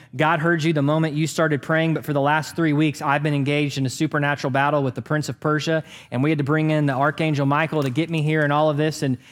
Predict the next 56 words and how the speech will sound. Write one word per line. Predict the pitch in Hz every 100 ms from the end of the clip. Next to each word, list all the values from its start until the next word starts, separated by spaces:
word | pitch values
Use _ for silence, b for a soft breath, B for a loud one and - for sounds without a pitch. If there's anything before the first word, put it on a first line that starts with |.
| B -
and, | 143
and | 143 143
you |
see | 131 160
the | 151
reality. | 143 151 160 143
Again, | 151 143
God's | 151 156 147
eyes | 131 151 151 147
are | 147 135
on | 156 147 147 139
the | 139
righteous. | 143 156 151 131
There's | 156 147 -
so | 165 156
much | 151 143 - - b b b b b
here | - 160 156 151
in | 151 139 123
Daniel. | 143 151 147 127 123 123 117 - _ _ _ _ _ _ _ _ _ _ _ -
Then | 139
Daniel | 143 156 151
ends | 151 151
with | 135
this | 143 -
interest, | 151 - 135
uh, | 143 135
he, | 139 131
he, | 139 139
he | 135
will | 127
speak | - 170 160
about | 151 147 147 139
the, | 123 117 b b -
there's | 123
another | 135 160 160
horn | 165 165 165
in | 156
Daniel | 151 160 165
that | 147
will | 135
be | 135 139
a |
reference | 131 151 - 151 -
to | -
the | 135 123
Antichrist. | 147 156 160 147 160 156 156 - - b b b -
Uh, | 131
this | 139 165
is | 135
where | 160
you | 147 135
get | 151
a | 139
lot | 139 151 147
of, | 135
uh, | 123